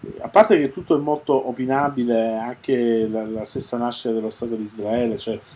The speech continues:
è una questione nella quale non voglio in-, introdurmi perché sono un ignorante totale in queste questioni, conosco molto superficialmente. Però, da quel poco che, da quel poco che credo di ave-, di, di, di sapere,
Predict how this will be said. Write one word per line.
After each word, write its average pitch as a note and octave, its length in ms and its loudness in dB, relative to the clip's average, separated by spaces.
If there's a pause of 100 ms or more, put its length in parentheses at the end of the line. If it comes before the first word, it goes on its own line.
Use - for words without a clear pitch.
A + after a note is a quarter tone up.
(120)
è - 80 -4
una B2 120 2
questione C#3 360 0
nella C3+ 180 0
quale D3+ 280 4
non B2+ 220 -2
voglio D3+ 260 4
in-, C3 200 -2
introdurmi C3+ 640 -2
perché A#2+ 400 2 (220)
sono C3+ 260 4
un C3 60 2
ignorante C#3 400 2
totale D3 480 6
in - 80 -4
queste B2 240 -6
questioni, A#2+ 480 0 (320)
conosco C3 300 0
molto C#3 440 2
superficialmente. B2 1040 -2 (420)
Però, F3 460 10 (200)
da C3 140 4
quel D3 180 2
poco F3 280 6
che, E3+ 180 -4 (140)
da C3+ 160 0
quel C#3 160 -2
poco F3 340 6
che C#3 60 -10
credo D#3 280 2
di C#3 100 2
ave-, C#3 200 0
di, D3 200 -10
di, C#3+ 320 -18
di C#3+ 60 -16
sapere, D#3 640 4